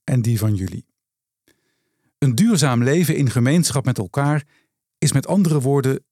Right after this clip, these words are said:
een leven in barmhartigheid. Het woord hart vormt de kern van barmhartigheid.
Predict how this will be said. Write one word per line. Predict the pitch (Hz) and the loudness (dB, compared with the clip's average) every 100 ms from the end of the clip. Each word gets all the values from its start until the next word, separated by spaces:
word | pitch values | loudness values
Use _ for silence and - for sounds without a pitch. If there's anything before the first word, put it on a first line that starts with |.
| - | -8
een | 131 117 | -2 0
leven | 160 196 135 - | 2 0 0 -2
in | 135 123 104 | 0 0 0
barmhartigheid. | 101 90 165 117 - 90 - - _ _ _ _ _ _ _ _ _ _ - | -2 -2 -2 -2 -8 -14 -16 -20 _ _ _ _ _ _ _ _ _ _ -4
Het | 151 | -2
woord | 160 160 | 0 -2
hart | 98 190 - - | 0 -2 -2 -8
vormt | - 165 131 | -2 0 0
de | 135 | -4
kern | - 175 117 104 | -2 -2 -2 -2
van | 120 107 | -2 -2
barmhartigheid. | 107 104 131 127 - 87 - | -2 -2 -2 -6 -8 -10 -12